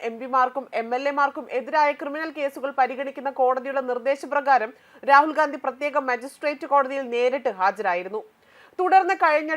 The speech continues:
ഡിസംബറിൽ മാനനഷ്ട കേസിന്റെ വിചാരണ വേളയിൽ നേരിട്ട് ഹാജരാകുന്നതിൽ നിന്ന് പ്രത്യേക കോടതി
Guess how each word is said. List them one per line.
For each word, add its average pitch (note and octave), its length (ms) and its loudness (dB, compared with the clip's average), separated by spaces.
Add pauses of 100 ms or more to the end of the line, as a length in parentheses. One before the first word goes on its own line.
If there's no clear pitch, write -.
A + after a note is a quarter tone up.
ഡിസംബറിൽ D4 440 -4 (120)
മാനനഷ്ട C4 480 -2 (100)
കേസിന്റെ C4+ 400 -6
വിചാരണ B3+ 480 0
വേളയിൽ C4 420 -2
നേരിട്ട് A#3+ 340 -4 (120)
ഹാജരാകുന്നതിൽ B3 840 0
നിന്ന് A#3+ 180 -4 (100)
പ്രത്യേക C#4 480 -4
കോടതി C4+ 380 4